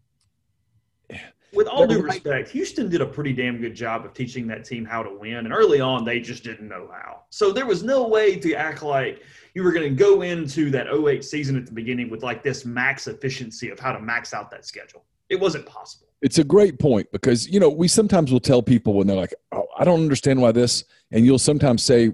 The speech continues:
Speaker 2: "Well, they're not robots. They're not football robots. They're people. They're human." That's Exhibit A, Your Honor.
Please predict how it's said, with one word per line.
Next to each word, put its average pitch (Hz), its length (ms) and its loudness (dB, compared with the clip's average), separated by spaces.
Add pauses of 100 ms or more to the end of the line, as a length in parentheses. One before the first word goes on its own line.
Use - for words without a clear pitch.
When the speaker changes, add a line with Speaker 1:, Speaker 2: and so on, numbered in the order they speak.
(140)
Speaker 2:
"Well, 107 100 -6
they're 127 120 2
not 196 260 2
robots. 101 800 0
They're 101 100 0
not 151 260 2
football 131 360 4
robots. 98 400 2
They're 151 120 0
people. 87 600 -2 (140)
They're 127 100 -4
human." 104 460 2 (540)
That's - 180 0
Exhibit 123 360 4
A, 101 300 0 (260)
Your 87 160 -2
Honor. 85 320 -4